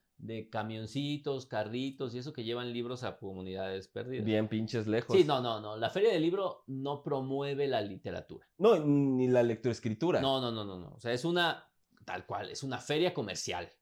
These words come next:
Speaker 2: Exacto, es que
Speaker 1: Tal
Speaker 2: eso es,
Speaker 1: cual.
Speaker 2: eso es lo que a mí me reventó, o sea, es de, güey, díganle el
Speaker 1: Que no
Speaker 2: epíteto.
Speaker 1: está mal.
Speaker 2: No,
Speaker 1: Está
Speaker 2: pero
Speaker 1: mal.
Speaker 2: díganlo como es, o
Speaker 1: Sí,
Speaker 2: sea, no
Speaker 1: claro,
Speaker 2: se,
Speaker 1: sí,
Speaker 2: no
Speaker 1: sí.
Speaker 2: se quieran
Speaker 1: No es una
Speaker 2: montar.
Speaker 1: actividad cultural.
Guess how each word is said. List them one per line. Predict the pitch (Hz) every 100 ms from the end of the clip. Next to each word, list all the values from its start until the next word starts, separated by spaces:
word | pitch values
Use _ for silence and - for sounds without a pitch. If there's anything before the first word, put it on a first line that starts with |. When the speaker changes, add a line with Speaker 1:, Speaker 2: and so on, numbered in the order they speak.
| _
Speaker 2:
Exacto, | 156 - 214 220 202 -
es | 170
que | -
Speaker 1:
Tal | 233
Speaker 2:
eso | 233
es, |
Speaker 1:
cual. | 127 120 - -
Speaker 2:
eso | 202 220
es | 247
lo | 240
que | 208
a |
mí | 185
me | 220 226
reventó, | 196 147 151
o | 196
sea, | 208
es | 196
de, | 196 175 - - _
güey, | 123 143 165 - -
díganle | 107 120 120 139 180 208
el |
Speaker 1:
Que | 180 160
no | 131
Speaker 2:
epíteto. | 151 185
Speaker 1:
está | 170 190
mal. | 196 220 240 180
Speaker 2:
No, | 151 175 226 302 - -
Speaker 1:
Está | 107
Speaker 2:
pero | 170 156
Speaker 1:
mal. | 147
Speaker 2:
díganlo | 151 185 214 226
como | 226 226 220
es, | 208 185 214
o | 190
Speaker 1:
Sí, |
Speaker 2:
sea, | 135
no | -
Speaker 1:
claro, | 123 113 104
Speaker 2:
se, | 120
Speaker 1:
sí, | 110
Speaker 2:
no | 151
Speaker 1:
sí. |
Speaker 2:
se | 185
quieran | 185 190 196
Speaker 1:
No | 170
es | 156
una | 135
Speaker 2:
montar. | 147 165
Speaker 1:
actividad | - 143 135 131 -
cultural. | 131 117 101